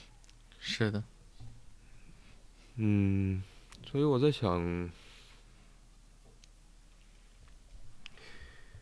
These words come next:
Speaker 2: 我在想那个吃，吃苦耐劳有没有可能，其实也有另外一个意思，<clears throat> 就是去
Speaker 1: 嗯。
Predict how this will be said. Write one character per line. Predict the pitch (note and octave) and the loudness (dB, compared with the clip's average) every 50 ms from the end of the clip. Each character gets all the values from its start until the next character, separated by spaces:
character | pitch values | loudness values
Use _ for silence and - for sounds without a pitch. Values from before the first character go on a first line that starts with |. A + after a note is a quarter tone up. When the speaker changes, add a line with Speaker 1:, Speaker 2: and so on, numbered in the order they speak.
| - - - - - - - - - - | -18 -20 -20 -20 -20 -20 -20 -18 -6 0
Speaker 2:
我 | A#2 | 4
在 | A2+ C#3+ | 6 6
想 | D3+ B2+ G#2+ F2+ F2+ | 8 8 8 6 8
那 | F#2+ A#2+ | 8 8
个 | C3 A#2+ | 8 8
吃， | - - - - C#3 C3+ C3 - - - | 6 4 0 2 2 2 0 0 -6 -8
吃 | - - C#3 | -4 0 0
苦 | C3+ - - F#2+ | 0 2 2 4
耐 | F2 F#2 F#2+ F#2+ | 6 8 8 8
劳 | F2 F2 E2 E2+ F#2 G2 | 8 6 6 6 6 6
有 | G2 F2+ | 6 6
没 | F2+ F#2 | 6 6
有 | F#2+ G2+ | 6 6
可 | - - - - G2 F2 | 4 2 -2 -2 -2 0
能， | E2+ E2+ E2 E2+ F2+ F#2 G2+ G#2 A2 B2 B2+ - - - - - - - - | 0 0 -2 0 0 2 4 4 2 2 -2 -6 -12 -16 -20 -20 -20 -20 -14
其 | - - | -6 0
实 | G#2 G2+ G#2+ A2+ G#2+ | 4 6 6 6 8
也 | G2+ G2 F#2+ G#2+ | 8 8 10 10
有 | G2+ F2+ F2+ | 8 8 6
另 | F#2 G2+ G#2+ | 6 6 8
外 | A2+ A#2 A2 G2 | 8 8 8 8
一 | F#2 - | 6 6
个 | A2+ G2 F#2+ | 4 4 4
意 | G2+ A2+ A2+ G2 | 4 4 4 2
思， | F2 - - - - - - - | 2 0 -6 -10 -12 -8 0 6
<clears throat> | - D#3 C3 A#2 B2 G2 - - - - - - - - - - - - - - - - - - - - - - - - - - - - - | 8 10 10 10 8 6 4 -2 -14 -18 -16 -16 -14 -14 -14 -14 -14 -14 -16 -16 -16 -16 -18 -18 -18 -20 -20 -20 -20 -20 -20 -20 -18 -14 -4
就 | - - A2 | 6 8 8
是 | A2 | 8
去 | G#2+ G#2+ G#2+ G#2+ A#2+ A2+ | 8 6 4 6 8 8
Speaker 1:
嗯。 | G#2 G2 F#2+ F2+ | 8 8 8 4